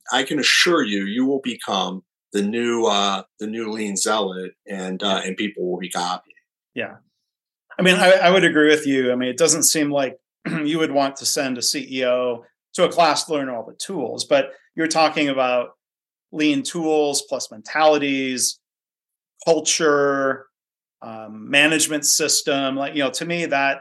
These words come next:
Speaker 2: can all be wrapped in, in this label of lean or the Toyota way or however you might label it. Like, you're, you're describing all of that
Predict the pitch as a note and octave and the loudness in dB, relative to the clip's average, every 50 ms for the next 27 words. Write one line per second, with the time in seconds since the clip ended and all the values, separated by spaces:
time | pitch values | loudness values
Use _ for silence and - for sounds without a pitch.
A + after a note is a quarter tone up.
0 | - _ _ _ _ _ - D#3 C#3 C3+ - C3+ C3 B2+ A#2+ B2 B2 A#2 A2 B2 | -10 _ _ _ _ _ -8 -6 -6 -4 -4 -4 -4 -4 -4 -8 -10 -10 -8 -8
1 | B2 B2 A#2+ A2 - - C#3 B2 A#2+ B2 C3 B2 C3+ C3 B2+ A#2+ - - C3+ C3 | -8 -8 -8 -10 -10 -10 -10 -10 -8 -10 -8 -6 -4 -2 0 0 0 0 -2 -4
2 | B2 A#2+ G#2+ A2+ A2 G#2+ G#2+ G#2+ A2 A#2+ B2+ B2+ B2 B2 B2 B2 A#2 A#2 A2+ - | -6 -6 -8 -10 -10 -12 -12 -10 -6 -4 -4 -2 -2 -2 -2 -2 -2 -4 -6 -6
3 | A2+ - - - C3 B2 A#2+ A#2+ A#2+ A#2+ A#2+ A#2 A2+ A2 A2 A#2 B2+ A#2+ A#2 A#2 | -8 -10 -8 -4 -2 -2 0 0 0 0 0 -2 -2 -4 -4 -4 -2 -2 -2 -2
4 | A#2 A#2+ A#2+ A2+ A2+ A2 G#2 G2+ _ _ _ _ - A3 A3 D#3+ D3+ C#3 C3+ B2 | -4 -6 -6 -6 -6 -8 -10 -14 _ _ _ _ 4 4 4 4 4 2 0 -2
5 | A2+ A2 A#2 C3 C3+ C3 B2+ G#2 G#2+ A2 A#2 - - C#3 C3 C3 C#3+ D3+ D3+ D#3+ | -4 -4 -4 -2 -2 -2 -2 -4 -8 -12 -12 -10 -8 -8 -4 0 2 2 2 4
6 | E3+ D#3 D#3 D#3 D3 - - D#3 D3 C3+ B2+ B2+ B2 B2 B2+ B2+ B2 B2 A#2+ A2 | 2 2 2 2 0 2 2 4 4 4 2 0 -2 -2 -2 0 0 0 -2 -4
7 | B2 A#2+ A#2 A2 | -6 -6 -6 -8